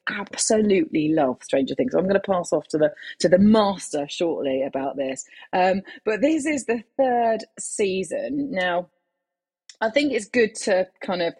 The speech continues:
have a bit of a binge watch of, of, of the previous seasons, to be honest with you, um, just to kind of get the lay of the land and to see where things are at, because it does sort of pick up where it left off. Um, so the,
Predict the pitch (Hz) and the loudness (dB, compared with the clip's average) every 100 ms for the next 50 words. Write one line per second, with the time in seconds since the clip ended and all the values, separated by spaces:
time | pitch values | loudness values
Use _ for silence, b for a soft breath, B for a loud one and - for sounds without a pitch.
0 | B 208 196 180 196 180 175 196 180 156 | B -2 0 0 0 0 0 0 0 -2
1 | 156 - - - 151 - 156 - 123 - | -2 -2 -4 -2 -2 -2 -6 -4 -6 -4
2 | 151 180 165 151 147 120 - - B - | -4 0 0 0 -2 -4 -6 -14 B -6
3 | - 160 147 127 143 - 139 143 139 135 | 0 0 0 -4 -4 -4 0 2 0 -2
4 | - 123 127 135 131 - 143 135 135 - | -4 -6 -4 -2 -2 -2 -2 0 0 -2
5 | B B 269 247 - 285 277 208 180 165 | B B 2 2 -2 -2 0 0 0 0
6 | 165 160 156 165 160 151 147 139 147 147 | 0 0 -2 -2 -2 -2 -4 -4 -6 -6
7 | - 160 151 135 160 151 - 147 143 156 | -2 0 0 0 0 -2 -4 -2 -2 -2
8 | 151 127 - - 202 - 220 - 180 - | -4 -4 -6 -4 -2 0 -2 -4 -8 -8
9 | 175 - 160 151 - - b b 175 160 | -10 -6 -2 -2 -4 -12 b b 2 4
10 | 147 139 147 143 - 143 127 - _ B | 2 -2 -4 -6 -6 -4 -4 -6 _ B
11 | B B 185 180 - 226 190 190 B B | B B 0 0 -2 2 2 0 B B
12 | 220 | -4